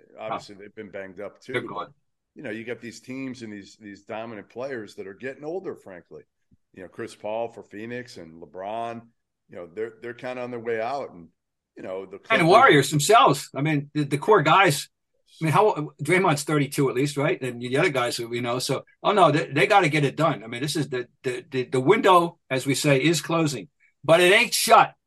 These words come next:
Speaker 2: It
Speaker 1: Hey, I
Speaker 2: is not shut.
Speaker 1: I have a number for you on, on, you know, here it is, the all-time leader in, in points scored. Um, LeBron James has made, uh, two thousand two hundred twenty-two three-pointers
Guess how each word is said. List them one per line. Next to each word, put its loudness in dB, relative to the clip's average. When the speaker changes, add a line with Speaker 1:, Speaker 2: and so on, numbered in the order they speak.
Speaker 2:
It -2
Speaker 1:
Hey, 6
I 8
Speaker 2:
is -2
not 4
shut. 0
Speaker 1:
I -6
have -4
a -2
number -4
for -10
you -16
on, -14
on, -14
you -16
know, -18
here -10
it -10
is, -12
the -14
all-time -12
leader -12
in, -18
in -20
points -18
scored. -14
Um, -16
LeBron -8
James -10
has -20
made, -14
uh, -18
two -10
thousand -8
two -10
hundred -12
twenty-two -14
three-pointers -18